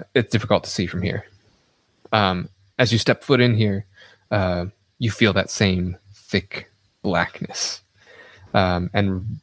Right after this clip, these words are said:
Ren's especially, that, that smell, that kind of, like, crackle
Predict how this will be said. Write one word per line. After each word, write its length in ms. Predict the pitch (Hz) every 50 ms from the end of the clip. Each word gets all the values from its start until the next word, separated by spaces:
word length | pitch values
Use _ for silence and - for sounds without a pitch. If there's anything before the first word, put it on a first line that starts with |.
| _ _
Ren's 680 | - 113 107 120 123 123 107 98 95 95 95 95 - - - -
especially, 680 | 113 107 - - 101 92 - - 92 90 87 87 - _ _ _ _ _ _ -
that, 260 | 113 113 - - _ _ _ _ _ _ _ _ _ _ _ _ _ -
that 220 | - 110 - -
smell, 760 | - - - - - 127 117 110 110 117 123 139 151 156 - - _ _ _ _ _ _ _ -
that 200 | 113 113 - -
kind 200 | - 131 113 113
of, 100 | 107 101
like, 340 | 101 98 92 - - - - _ _ _ _ _ _ _ _ _ _ _ _ _ _ _
crackle 600 | - - 120 110 107 - - 104 92 90 - -